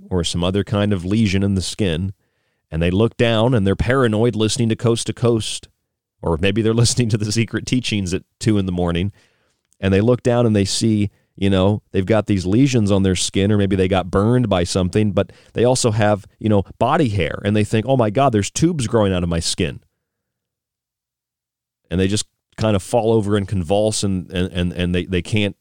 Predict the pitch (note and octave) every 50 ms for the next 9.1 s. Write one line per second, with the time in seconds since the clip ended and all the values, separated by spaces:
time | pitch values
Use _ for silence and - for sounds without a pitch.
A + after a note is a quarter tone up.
0 | _ - F#2+ G2 G#2 G#2 G#2 G2 F#2+ F#2 F#2 F#2 G2+ G#2+ A2 G#2 F#2 E2 D2 C2
1 | D#2 - _ _ _ _ _ _ _ _ _ _ - G2 F#2 E2+ F2+ G#2+ A2 -
2 | - - - A#2+ A2 G2 G#2 F#2+ F#2 F2+ - G#2 F#2+ F#2 F2+ D#2+ F2+ F2+ E2+ E2+
3 | E2+ - F#2+ F2 E2+ D#2+ - F2 E2+ E2 D#2+ D#2+ D#2+ D#2 E2 D#2+ D2+ D#2 D#2 D2+
4 | D2+ D2+ D2 D2 D#2 - E2+ D2+ - - - - - - _ _ _ _ _ _
5 | _ _ _ _ _ _ _ F#2 F2+ F#2+ F#2 F2 F2+ G2+ G#2+ G#2 - - - A#2+
6 | A#2 A#2 A2 G#2 G2 F2+ E2+ - _ - - E2+ E2 F2+ F#2+ G2 F#2+ - G#2 F2+
7 | E2+ - - F#2+ F#2 F2 E2+ D#2+ - - - - B2 A2 F#2+ E2+ D#2 D#2 D2+ -
8 | - - - _ _ _ _ _ _ - C3 D#3 E3+ - - C3 C#3 D3+ A2+ D2
9 | - -